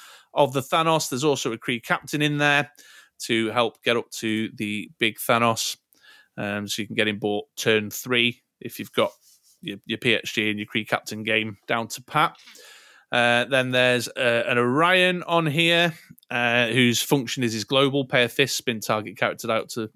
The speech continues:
up one level to make sure your Thanos is at his highest level. You're looking for that level three nine nine as your starting point.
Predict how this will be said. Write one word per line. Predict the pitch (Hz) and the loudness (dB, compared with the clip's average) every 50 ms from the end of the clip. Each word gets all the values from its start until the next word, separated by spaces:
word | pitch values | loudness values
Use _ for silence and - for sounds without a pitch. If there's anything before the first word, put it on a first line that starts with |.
| _ - | _ -4
up | 127 120 | -4 -4
one | - 123 120 117 | -2 -2 -2 0
level | 113 127 131 147 175 180 | 0 0 2 2 0 -2
to | - - 156 | -2 -4 -4
make | 139 - - | -4 -4 -4
sure | - 131 120 | -2 0 0
your | 117 113 | 0 2
Thanos | - 139 123 117 113 104 - | 2 0 0 0 0 -2 -4
is | 117 107 113 | -6 -6 -4
at | 113 92 | -4 -4
his | 117 107 - - _ - - - _ _ | -4 -6 -8 -10 _ -20 -20 -20 _ _
highest | - - - 135 127 117 117 - - - | -8 -2 0 2 2 2 0 -2 -4 -4
level. | 120 123 127 131 143 156 151 | 0 0 2 2 4 2 4
You're | 139 127 117 | 4 2 2
looking | 117 - - 117 | 0 -2 -6 -6
for | - - 117 | -4 0 0
that | 113 107 - _ _ _ _ _ _ _ _ _ | 0 0 0 _ _ _ _ _ _ _ _ _
level | - 120 117 113 110 104 | 0 0 0 0 0 -6
three | - - - 113 113 110 107 | -8 -4 -2 0 0 0 0
nine | 113 117 113 113 107 107 113 | 0 0 0 0 0 -2 -2
nine | 113 120 113 110 110 113 110 113 - _ - | 0 0 0 0 0 -2 -4 -8 -12 _ -10
as | 110 107 - | -8 -8 -6
your | 107 | -4
starting | - - - - 117 117 110 - - 110 101 98 | -4 -2 2 2 4 4 2 0 -4 -6 -8 -8
point. | - - - 135 147 - | -6 -2 -2 0 -2 -2